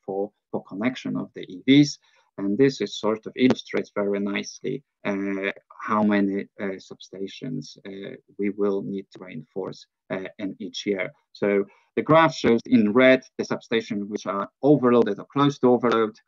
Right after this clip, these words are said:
Orange is, is very close to overload, and green, we don't have a, a issue. And you can see, as Richard mentioned, when the E V uptake is quite high, the more and more substations become overloaded, and we need to reinforce the network.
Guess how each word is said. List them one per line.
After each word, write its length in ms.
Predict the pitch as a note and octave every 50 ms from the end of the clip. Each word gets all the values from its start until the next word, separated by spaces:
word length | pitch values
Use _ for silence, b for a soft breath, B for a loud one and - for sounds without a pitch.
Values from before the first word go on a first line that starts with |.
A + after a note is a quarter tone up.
| _ -
Orange 560 | B2+ C3+ C3 B2 A#2+ A2+ A2+ A2 A2 - - -
is, 340 | A2 G#2 G2+ G2+ - - - _ -
is 240 | G2+ F#2+ - _ _ -
very 140 | G2+ G2 - -
close 260 | - C#3 C#3 C3 C3 -
to 80 | B2
overload, 460 | A#2 G#2+ A2 G#2 G#2 G2+ G2+ G2+ - -
and 180 | D#3 D#3 C3
green, 360 | B2 B2 A#2+ B2 B2 A#2+ A2+ - - _ _ _
we 140 | - G#2+ G2+
don't 300 | G2 - G#2 F#2+ F#2+ G2 G2
have 160 | G#2 G2+ F#2+ G2
a, 180 | F#2+ F#2+ F#2+ - _ _ _ _ _ _ -
a 120 | G#2 G2 -
issue. 400 | - G#2 F#2+ - - - G2 F#2+ - _ _ _ _ -
And 100 | B2 D3+
you 80 | D#3+ -
can 180 | - B2+ A#2 A#2
see, 260 | - - A#2 A2 G#2+
as 180 | - - -
Richard 340 | F3+ F#3 F3+ - - A2+ G2+
mentioned, 720 | G2+ G#2+ A#2+ C3 C3+ C3 - - A#2 A#2 A#2 A2 G#2+ A2
when 160 | A#2 A2 A2+
the 100 | G#2 - - D#3
E 60 | D#3+
V 140 | D3 B2 G#2+
uptake 500 | G#2+ A#2 - - _ - G#2+ G#2+ G#2 -
is 200 | F#2 F#2+ - -
quite 260 | - - G2+ G2 G2 - - -
high, 220 | A#2+ G#2+ G#2 G2+ - _ _ -
the 120 | G2 G2+
more 320 | G2+ G#2+ A#2 A#2 A2+ A2 G#2+
and 100 | G#2+ G#2+
more 200 | G#2+ A2 A2 G#2+
substations 840 | - - G2+ - - _ - G2+ G2+ G2+ - - G#2 G2+ G2+ - - _ _ _ _ _
become 340 | - G2+ - A2 G#2 G2 F#2 -
overloaded, 760 | A2+ A2 A2 A2 A#2 G#2+ G#2 G2+ G2+ G2 G2 G2 G2+ G#2+ - - _ _ _ _ _
and 260 | - A2+ A2 G#2+ G#2 G2
we 140 | G2+ G2+
need 240 | G2+ G2+ G2+ G2+ G2+ - _ -
to 180 | G2 G2 - - -
reinforce 500 | G2 F#2+ G2 G2+ - _ G#2 G2+ G2+ -
the 140 | - G#2 G2+
network. 480 | G#2 G2+ - - _ - - - -